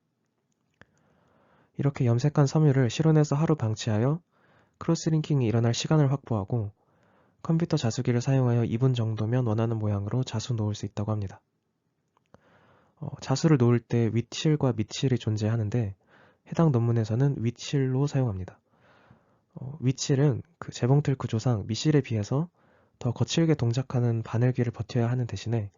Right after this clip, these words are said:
자수를 완성했을 때 더 깔끔하고 노출 면적의 밀도 또한 높다는 장점이 있습니다. 기존 연구들에서는 이렇게 자수기를 사용할 때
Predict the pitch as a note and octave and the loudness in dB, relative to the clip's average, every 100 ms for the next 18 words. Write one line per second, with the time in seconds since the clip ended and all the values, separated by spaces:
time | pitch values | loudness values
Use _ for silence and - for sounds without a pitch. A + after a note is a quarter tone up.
0 | _ _ _ _ _ _ _ - B2 C#3+ | _ _ _ _ _ _ _ -6 -2 0
1 | B2+ G#2+ G#2+ C3 D3 D3 C3+ C#3+ C3+ G#2 | 2 0 0 0 0 -4 -2 -2 -2 -4
2 | A#2+ - C3+ A2 C3 C#3+ E3+ _ _ _ | -4 -2 -2 -2 0 -2 -2 _ _ _
3 | _ - B2 - B2 A2+ A2+ A#2+ A2 A2 | _ -8 -2 0 2 2 2 0 0 -2
4 | - C3+ C3 - B2+ G#2+ - A2+ A#2 G2+ | 0 -2 0 0 0 0 -2 -2 -2 -4
5 | G#2 A2+ G2 - F#2 - G#2+ _ _ _ | -6 -6 -6 -8 -12 -12 -16 _ _ _
6 | _ _ _ _ _ _ _ - C#3 C#3+ | _ _ _ _ _ _ _ -4 2 4
7 | A2 A#2+ D3 D3 C3+ C3 A#2 A#2 G#2+ - | 4 0 0 0 0 -2 -2 -2 -4 -6
8 | G#2+ - A2 G#2+ - - B2 A2+ B2+ C3+ | -10 -6 -4 -4 -6 -6 -2 -2 0 0
9 | G#2+ G2+ B2 G2+ | -2 -2 -4 -4